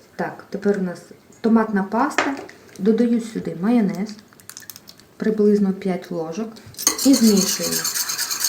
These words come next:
Додаємо трішки солі і заливаємо наші голубці. Щоб приблизно отак от покрили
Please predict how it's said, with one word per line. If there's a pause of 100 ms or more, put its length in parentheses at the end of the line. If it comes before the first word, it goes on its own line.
(760)
Додаємо (120)
трішки
солі (880)
і
заливаємо
наші
голубці. (1800)
Щоб
приблизно
отак
от
покрили